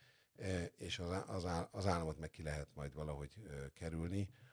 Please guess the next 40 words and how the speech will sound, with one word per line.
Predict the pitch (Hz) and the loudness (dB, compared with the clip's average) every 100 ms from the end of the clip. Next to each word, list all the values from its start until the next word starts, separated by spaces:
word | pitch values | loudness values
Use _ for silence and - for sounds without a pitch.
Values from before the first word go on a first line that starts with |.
| - | -4
Aki | - - | -2 2
meg | 113 113 | 6 8
nem | 127 | 8
tudja | 123 | 4
kikerülni | 107 104 107 98 | 2 4 6 6
az | 90 | 4
államot, | 104 110 104 101 | 6 6 4 0
annak | 95 92 - | -2 -4 -2
a | |
rálátása | 104 104 98 87 82 - | 2 4 2 0 -2 0
általában | 90 101 98 87 82 | 2 2 2 0 0
is | - | -2
a | 85 | 0
világra | 82 80 80 78 76 80 - | 2 2 2 0 -2 -6 -6
szűkebb, | - 85 - 104 110 113 - - - | -4 -2 2 4 4 -2 -18 -20 -12
tehát | - | 0
nem | 98 87 | 2 4
tudja, | 92 85 | 4 6
hogy | 85 87 | 6 4
mit | 90 82 | 2 0
kaphatna, | - 82 80 76 73 | -2 0 0 -2 -2
hogy | 71 - | -4 -2
kaphatna | 82 - 78 78 | -4 -2 -4 -2
esetleg | 76 73 - 78 78 | -2 -2 -6 -6 -6
jobb, | 85 76 - | -4 -6 -8
ö, | 80 76 | -8 -4
szolgáltatást. | - 95 101 92 95 90 87 95 | -2 0 2 0 0 -2 -2 2
Elfogadják | 90 - 85 82 76 78 78 | 2 0 0 0 2 0 0
sokan, | 87 - 78 | -4 -4 -6
hogy | 71 71 78 | -6 -8 -4
ez | 78 | -4
az | 78 | -4
egészségügy | 76 73 - 69 69 78 | -6 -6 -8 -6 -8 -2
így | 107 95 | -2 2
jó, | 98 90 | 2 2
elfogadják, | - 73 - 76 73 76 | 0 -6 -6 -8 -6 -8
hogy | 80 76 | -4 -4
ez | |
az | 73 | -4
oktatás | 73 65 73 71 69 - | -6 -8 -10 -6 -6 -6